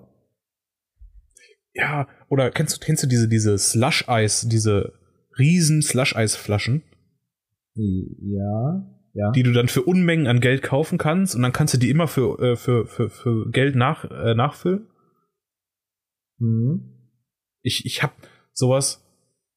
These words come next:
Speaker 1: also wirklich, wenn ich sowas sehe, dann ist das ganz, ganz selten. Also wirklich, ganz, ganz selten sehe ich Leute, die, äh, diese Flaschen in der Hand haben. Ich verstehe auch nicht, wieso man das, das tut.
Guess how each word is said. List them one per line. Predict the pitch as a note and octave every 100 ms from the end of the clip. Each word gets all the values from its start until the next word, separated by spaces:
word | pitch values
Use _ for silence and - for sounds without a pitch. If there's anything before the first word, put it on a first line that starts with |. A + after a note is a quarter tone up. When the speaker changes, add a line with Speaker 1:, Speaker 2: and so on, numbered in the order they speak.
| _ _ _ _
Speaker 1:
also | A#2+ A2
wirklich, | C3 C#3+ C#3+ D3+ A2+
wenn | B2
ich | D3 C3
sowas | B2 A#2
sehe, | A#2 B2 C#3
dann | A2 G#2+ G#2+ -
ist | -
das | A#2 -
ganz, | A2 A2 -
ganz | G#2 F#2+
selten. | G2+ G2 G#2 - _ _ _ _ _ _ _ _ _ _ _ _
Also | A#2+ A#2 - -
wirklich, | A#2+ A2 G2+ A2+
ganz, | C3 C#3
ganz | C3 A#2
selten | B2+ B2 A2+
sehe | A#2 C3
ich | B2
Leute, | A#2+ C#3 A#2+
die, | A#2 A#2+ -
äh, | G#2+ G#2 - _ -
diese | A#2 A2+
Flaschen | A2+ A#2 A#2
in | G#2+
der | G2+
Hand | G2+ G2+
haben. | F#2+ G2+
Ich | G#2+
verstehe | A#2 - C3+
auch | C3
nicht, | C#3 - -
wieso | A#2 A#2 B2
man | C#3 C3+ C3+ - _ _ _ -
das, | A2+ - -
das | A2+ -
tut. | - B2 G2 -